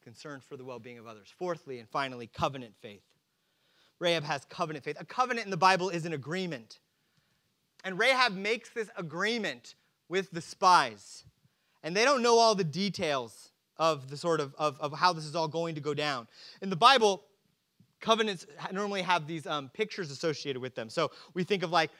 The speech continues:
uh, circumcision is a, as a part of the Abrahamic covenant, or the rainbow is a part of the Noahic covenant, um, or Jesus, bread and wine, the table, is part of the new covenant. Um,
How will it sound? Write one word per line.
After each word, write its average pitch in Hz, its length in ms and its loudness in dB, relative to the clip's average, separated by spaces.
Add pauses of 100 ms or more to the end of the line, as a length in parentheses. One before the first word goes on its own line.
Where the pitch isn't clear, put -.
(140)
uh, 165 120 -6
circumcision 202 840 -2
is 160 120 -8
a, 160 220 -2
as 151 100 -8
a 151 60 -8
part 165 280 -2
of 143 120 -6
the 156 160 -2
Abrahamic 151 480 -6 (120)
covenant, 156 580 -2 (320)
or 175 200 2
the 170 100 -2
rainbow 165 580 0
is 135 80 -8
a 147 40 -12
part 151 240 -4
of 131 120 -12
the 143 60 -8
Noahic 147 440 2 (160)
covenant, 139 560 -8 (340)
um, 147 260 -2
or 175 200 2
Jesus, 170 440 -6
bread 160 300 0
and 180 140 -4
wine, 180 280 2
the 139 60 -8
table, 160 440 -4
is 135 140 -8
part 143 260 -6
of 131 120 -4 (200)
the 147 80 -8
new 156 220 -4
covenant. 135 580 -8 (340)
Um, 170 160 0